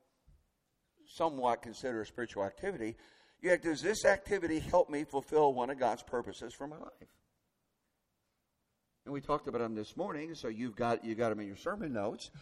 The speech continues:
And so you look at those purposes. Does, does what I'm doing help me fulfill that purpose? You see, purpose helps you make decisions, allocate time,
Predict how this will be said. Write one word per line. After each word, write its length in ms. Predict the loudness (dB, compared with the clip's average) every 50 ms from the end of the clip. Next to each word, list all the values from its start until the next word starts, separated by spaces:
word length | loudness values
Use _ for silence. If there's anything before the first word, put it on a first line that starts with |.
| -20 -10 -4
And 180 | -2 0 0 0
so 180 | 2 2 4
you 160 | 4 2 0 0
look 240 | 0 0 0 0
at 80 | -2 -2
those 180 | -2 -2 -4 -4
purposes. 480 | -2 -2 -2 -2 -2 -4 -8 -8 -8 -10 -14 -20 -20 -20 -6 6
Does, 300 | 10 10 10 10 8 4 -8 -8 0 4
does 280 | 4 4 4 2 -4 -6
what 280 | 0 2 4 4 4
I'm 200 | 4 2 0 0
doing 300 | 0 -2 -2 -2 -4 -4
help 320 | -4 0 4 4 4 4 0
me 100 | -4 -6
fulfill 380 | -6 -8 -8 -4 -2 0 2 2
that 200 | 2 0 0 0
purpose? 520 | -2 -2 -2 -4 -8 -16 -14 -16 -18 -18 _ _ _ _ _ _ _ _
You 120 | -6 -6 0
see, 300 | 4 4 4 4 2 -2 -10 -16 -16 -2
purpose 640 | 2 4 4 4 4 2 4 4 4 4 2 -2 -8 -12 -6 6
helps 340 | 10 12 12 12 10 4 -8
you 100 | -6 -2
make 300 | 2 2 2 2 0 -4
decisions, 800 | -8 -6 -4 -2 -2 -2 -2 -4 -6 -8 -8 -10 -12 -16 -20 -20 -20 -20 -20 -20 _ _ 8
allocate 560 | 8 10 10 8 6 4 2 0 0 0 -2
time, 540 | -4 -2 -2 0 0 -2 -2 -4 -8 -10